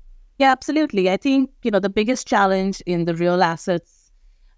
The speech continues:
um, landscape has just been that, uh, you know, buyers and sellers have not been able to agree in terms of what the value of a property is. There have been decline in transaction volumes,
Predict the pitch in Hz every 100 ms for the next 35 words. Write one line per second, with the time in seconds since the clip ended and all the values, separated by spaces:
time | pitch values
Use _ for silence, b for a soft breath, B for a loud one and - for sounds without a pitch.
0 | - 175 170 165 160 175 175 - - 165
1 | 160 160 _ _ _ - 190 175 - 185
2 | - 175 170 160 156 156 151 147 - _
3 | _ _ - - 160 156 156 156 - 151
4 | 143 135 _ _ _ _ _ _ _ _
5 | 196 185 190 202 196 190 196 156 151 151
6 | 147 175 170 160 160 165 156 156 147 -
7 | 151 151 151 196 - _ _ _ - 160
8 | 151 165 156 160 151 160 - 160 143 143
9 | 151 147 139 139 147 147 147 147 151 170
10 | - 147 147 147 151 147 160 143 143 147
11 | 147 143 143 147 147 143 143 - 160 156
12 | 147 147 170 196